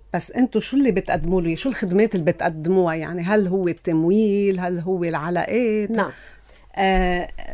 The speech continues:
Speaker 2: طبعا ال-، ال-، الانكوبيترز والاكسلريترز بيشتغلوا ببروجرامز أو ببرامج، آه، معينة، آه، آه، بت-، آه، يعني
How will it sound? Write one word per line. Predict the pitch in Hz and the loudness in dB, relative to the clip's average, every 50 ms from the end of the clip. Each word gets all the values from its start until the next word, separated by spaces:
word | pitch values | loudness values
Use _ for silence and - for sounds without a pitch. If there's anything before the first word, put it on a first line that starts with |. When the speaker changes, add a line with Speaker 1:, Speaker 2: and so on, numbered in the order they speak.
| - - | -4 0
Speaker 2:
طبعا | - 277 262 302 269 247 | 2 2 4 4 2 2
ال-، | 240 202 185 185 165 170 170 | 2 2 0 -2 -2 -4 -4
ال-، | 160 160 165 165 165 160 170 170 175 - - - - | -4 -4 -4 -4 -4 -6 -8 -10 -12 -14 -16 -14 -12
الانكوبيترز | 175 170 - 202 - - 196 226 226 - 254 247 - 190 | -10 -6 -6 -6 -4 -2 0 2 2 2 0 -2 -2 -4
والاكسلريترز | 180 - - - - - 185 185 180 196 202 214 208 - 214 214 202 202 | -6 -6 -6 -8 -6 -6 -4 -4 -2 -2 -4 -4 -6 -8 -10 -8 -8 -8
بيشتغلوا | 180 185 185 - - 254 - 247 208 196 190 | -8 -8 -6 -4 -4 -4 -4 -2 -4 -4 -4
ببروجرامز | 180 185 - - - 214 220 196 190 165 170 175 - | -4 -6 -6 -4 -2 -2 -2 -2 -4 -6 -6 -6 -4
أو | - 180 196 | -4 -2 -2
ببرامج، | 185 208 185 165 185 180 196 208 214 214 175 156 165 170 165 165 143 | 0 -2 -2 -2 -2 -2 -2 -2 -2 -2 -4 -6 -8 -8 -10 -10 -10
آه، | - - 170 165 | -8 -8 -8 -6
معينة، | 170 175 - 180 202 208 190 180 180 185 185 190 202 226 - - - - | -6 -6 -6 -6 -6 -4 -4 -4 -4 -4 -4 -4 -4 -6 -10 -14 -12 -10
آه، | 165 165 170 175 180 - - - - - - - - - - - | -8 -6 -4 -6 -6 -8 -10 -14 -16 -20 -20 -20 -20 -20 -20 -14
آه، | - - 180 175 175 170 170 165 165 170 170 165 165 - - - - - - - - - | -10 -8 -6 -6 -6 -6 -6 -6 -6 -6 -6 -8 -8 -10 -10 -14 -16 -20 -20 -16 -8 -8
بت-، | 190 190 - - _ - - | -8 -8 -10 -20 _ -10 -8
آه، | 185 175 175 170 170 165 165 165 156 - - - - - - - | -6 -6 -4 -6 -6 -6 -6 -8 -8 -10 -14 -18 -20 -20 -14 -10
يعني | 170 170 170 170 170 170 165 160 165 | -8 -6 -6 -4 -4 -4 -6 -6 -8